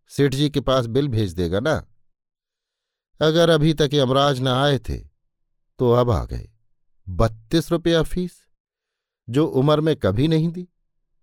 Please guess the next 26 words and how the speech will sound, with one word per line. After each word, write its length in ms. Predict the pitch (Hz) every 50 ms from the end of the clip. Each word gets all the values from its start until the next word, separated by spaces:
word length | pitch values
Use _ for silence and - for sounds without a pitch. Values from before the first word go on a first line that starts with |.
| _ _ _ _ _ 107
वैद्य 340 | 117 131 135 139 135 127
डॉक्टर 420 | 110 107 123 120 113 - - 147 139
को 140 | - 151 135
अमीर 300 | 120 110 120 131 160 160
लोग 220 | 160 147 - -
पैसा 300 | - 90 87 - - 71
देते 320 | 64 78 80 76 - 92
हैं, 260 | 98 127 151 - _ _ _ _ _ _ _ _ _ _ _ _ _ _
हम 140 | - 131 139
शंकर 380 | - - 135 131 120 - 139 123
के 100 | 123 135
उपासक 420 | 120 95 113 123 127 - - 127
तो 140 | 110 - 120
केवल 320 | 110 131 127 123 120 120
आशीर्वाद 460 | 123 - - - 139 135 127 135 135 131
से 160 | - - 127
काम 260 | - 101 82 76 76
निकालते 460 | 67 64 - 73 67 76 85 - 127
हैं। 260 | 113 123 139 - _ _ _ _ _ _ _ _ _ _ _ _ _ _ _ _ _
काशी 340 | - 143 143 143 - - 160
में 140 | 156 156 143
जब 200 | 131 156 151 -
कभी 220 | - 139 123 139 131
काम 240 | - 135 123 110 110
पड़ता 340 | 117 113 120 120 170 165
था, 280 | - - 107 73 - -